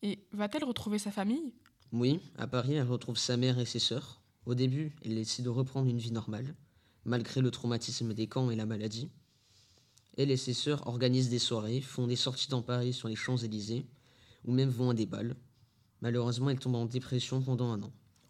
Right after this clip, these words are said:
Speaker 1: On peut dire qu'elle en a traversé des épreuves. Et quand a-t-elle décidé de témoigner ?
Speaker 2: Au début des années deux mille, elle décide de rentrer dans l'Union des déportés d'Auschwitz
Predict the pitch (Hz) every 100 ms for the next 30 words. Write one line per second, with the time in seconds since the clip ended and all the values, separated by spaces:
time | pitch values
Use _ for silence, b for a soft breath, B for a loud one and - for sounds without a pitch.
0 | - 208 220 208 254 233 208 196 196 202
1 | 214 - 202 190 185 - 185 196 - b
2 | b b b - 202 - - - 294 302
3 | 254 233 208 - 202 196 208 196 190 185
4 | 226 - _ _ - 123 135 170 139 135
5 | 135 117 110 110 127 147 - 127 120 127
6 | - 147 131 135 147 139 117 127 143 147
7 | 131 123 113 110 - 110 110 113 131 -
8 | -